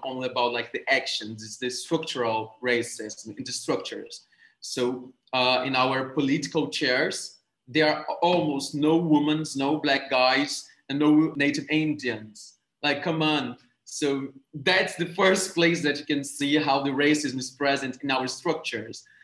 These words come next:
And then if you see, like, the C E Os of enterprises, they are almost, like, white guys, like, no women's, no Black guys. Like,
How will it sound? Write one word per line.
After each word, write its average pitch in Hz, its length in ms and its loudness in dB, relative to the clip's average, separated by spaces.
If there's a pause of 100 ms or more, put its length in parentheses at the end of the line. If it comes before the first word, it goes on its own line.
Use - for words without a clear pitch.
(140)
And 151 200 4
then 165 140 6
if 170 160 0
you 156 60 -2
see, 160 240 0
like, 143 200 2
the 139 100 0
C 185 380 -4
E 160 40 6
Os 165 160 4
of 143 180 2
enterprises, 139 720 -2
they 131 80 -2
are 131 200 2
almost, 143 380 0
like, 131 280 0 (280)
white 139 460 4
guys, 131 640 2 (280)
like, 123 280 -2
no 143 220 4
women's, 156 600 2
no 147 480 0
Black 143 220 2
guys. 135 320 0
Like, 135 160 -2